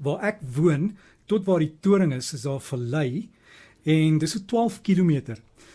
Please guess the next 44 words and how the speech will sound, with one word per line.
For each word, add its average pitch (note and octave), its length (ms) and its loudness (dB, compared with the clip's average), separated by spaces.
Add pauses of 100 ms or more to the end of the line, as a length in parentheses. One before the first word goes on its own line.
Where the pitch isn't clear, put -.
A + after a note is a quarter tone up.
(140)
So - 160 -2
ek G3 220 -4
moet D#4+ 200 0
wag D#3+ 280 0
dat E3+ 120 0
die C#3+ 140 -2
wolke D#3+ 720 -2 (240)
en D3+ 140 2
die C#3+ 80 -2
storm F#3 500 2 (320)
agter - 320 -4
die A#3 160 -2
toring E3+ 320 2
is A#2 160 -4
weg C#3 280 -6
van E3+ 200 0
my, A#2 200 -6 (320)
want C#3 180 -6
as E3 100 -4
dit D3+ 120 -8 (160)
tussen A#3 260 0
ons F3 200 2
twee D#3 180 0
is, D3+ 180 -6 (280)
kan D3+ 140 2
jy D3+ 80 0
die D3 140 -2
toring E3 240 0
omtrent D3+ 340 -2
nie D3+ 80 -2
sien D#3+ 220 -2
nie. A#2 160 -4 (500)
So F3+ 160 -4
ek F#3+ 220 -6
moet B3 180 0
wag D#3 240 -2
vir F#3 140 -4
'n D#3 60 0
storm F#3 600 0 (360)
wat D3 140 -2
letterlik F#3+ 480 -2 (280)
onbeweeg E3+ 480 2
of D3+ 200 -10 (200)
oorbeweeg F3+ 760 -2